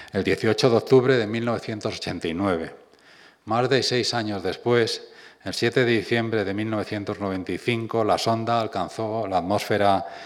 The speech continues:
de Júpiter, sumergiéndose en ella unos trescientos kilómetros, cuando fue destruida por las altas presiones y temperaturas. El vehículo orbitador continuó en funcionamiento recopilando datos sobre la atmósfera de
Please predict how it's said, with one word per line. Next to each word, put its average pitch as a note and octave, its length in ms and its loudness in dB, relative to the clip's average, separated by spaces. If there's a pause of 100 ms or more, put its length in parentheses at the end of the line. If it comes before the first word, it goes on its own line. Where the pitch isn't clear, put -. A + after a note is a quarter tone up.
(200)
de G#2+ 100 0
Júpiter, - 720 2 (300)
sumergiéndose A2+ 920 -4
en G2+ 100 -6
ella A#2 300 0
unos G2+ 340 -4
trescientos G#2+ 540 -2
kilómetros, F#2+ 760 0 (420)
cuando F2+ 300 -2
fue A2+ 240 2
destruida A#2 1000 4
por F#2 480 4
las E2 200 0
altas A2+ 340 2
presiones G#2+ 520 -4
y A#2 60 0
temperaturas. D#2+ 880 -2 (460)
El G2 140 0
vehículo A#2+ 580 6
orbitador G#2+ 1000 4
continuó F#2 800 -4
en A2+ 80 0
funcionamiento A2+ 840 -2
recopilando G#2+ 680 2
datos A#2+ 380 6
sobre G2+ 180 0
la F#2+ 80 4
atmósfera G#2 500 0
de E2+ 440 -4